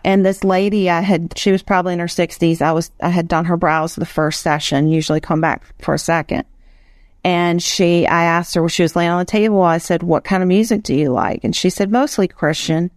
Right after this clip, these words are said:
Well, I had something else playing at the moment, but I knew when she came back for a touch-up that she'd be really cool with me listening to my music. And I needed it that day 'cause I was broken that day myself.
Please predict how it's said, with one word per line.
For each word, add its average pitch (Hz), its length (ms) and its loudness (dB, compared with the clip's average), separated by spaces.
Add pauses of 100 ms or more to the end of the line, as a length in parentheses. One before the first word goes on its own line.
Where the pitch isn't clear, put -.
(580)
Well, 220 100 2
I 233 80 2
had 190 320 0
something 170 400 0
else 160 260 0
playing 160 380 0
at - 160 0
the 170 60 0
moment, 165 420 2
but 165 140 2
I 185 100 0
knew 220 220 4
when 247 100 4
she - 160 0
came 190 280 2
back 170 220 0
for 170 140 0
a 160 40 0
touch-up 190 640 0
that 160 120 0
she'd 170 280 0
be 165 100 2
really 160 320 0
cool 156 260 0
with 165 220 0
me 190 240 2 (540)
listening 165 460 0
to 165 180 -2
my 160 180 2
music. 160 600 0
And 165 400 0
I 190 200 2
needed 170 380 2
it 151 200 0
that 156 220 0
day 156 300 0
'cause 175 180 -2 (120)
I 190 240 0
was 185 200 -4
broken 156 680 0
that 139 220 0
day 131 220 2
myself. 139 720 -2